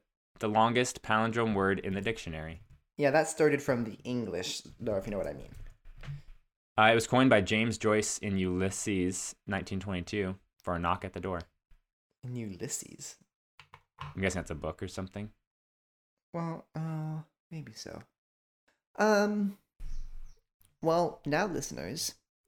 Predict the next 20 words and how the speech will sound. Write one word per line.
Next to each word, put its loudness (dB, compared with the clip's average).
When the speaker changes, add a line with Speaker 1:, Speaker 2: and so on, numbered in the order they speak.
Speaker 2:
you -2
have -6
had -2
your 2
taste -6
of -2
palindromes. 2
Is -2
that 0
what -2
it 0
is? -12
A -16
pile 2
Speaker 1:
Yes. 2
Speaker 2:
of, 4
a -8
pile 2
of 2
drones? -2